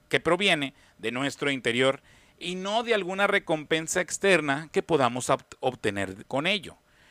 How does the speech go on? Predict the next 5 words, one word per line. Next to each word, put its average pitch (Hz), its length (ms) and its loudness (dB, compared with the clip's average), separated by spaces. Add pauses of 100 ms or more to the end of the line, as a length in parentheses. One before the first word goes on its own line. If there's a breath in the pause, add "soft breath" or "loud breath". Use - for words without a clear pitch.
(380 soft breath)
Este 202 240 0
tipo 202 300 -6
de 190 80 0
motivación 160 600 -2
personal 147 520 0